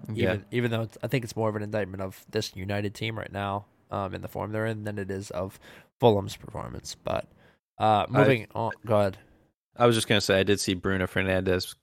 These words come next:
Speaker 1: have comments saying that he'd love to sit one-on-one with, uh, Sir Alex Ferguson and get his take on his performances and what he can improve on, which is, I think, a very smart thing to do and take advantage of. The guy's at every single game, he's loyal, and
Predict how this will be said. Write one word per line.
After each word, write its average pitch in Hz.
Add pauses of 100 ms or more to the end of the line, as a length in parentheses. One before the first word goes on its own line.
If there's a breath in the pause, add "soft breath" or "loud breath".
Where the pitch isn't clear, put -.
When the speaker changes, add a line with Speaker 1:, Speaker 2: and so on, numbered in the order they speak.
(140)
Speaker 1:
have 104
comments 95
saying 92
that 95
he'd 95
love 95
to 92 (560 soft breath)
sit 170
one-on-one 113
with, 101
uh, 98
Sir 101
Alex 98
Ferguson 98
and 98
get 98
his 98
take 95
on 95
his 95
performances 95
and 95
what 95
he 95
can 98
improve 92
on, 90
which 92
is, -
I 95
think, 92
a 98
very 98 (920)
smart 143
thing 107
to 101
do 104
and 95
take 95
advantage 95
of. 104
The -
guy's 98 (560 soft breath)
at 107
every 107
single 98
game, 98
he's 95
loyal, 95
and 92